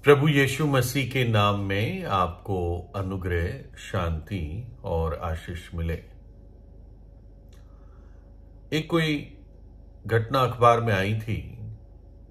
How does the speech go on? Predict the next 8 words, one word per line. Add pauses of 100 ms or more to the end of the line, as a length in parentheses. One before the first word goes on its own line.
(1300)
कि
त्रिची (480)
जो
शहर
है (640)
दक्षिण
भारत
में,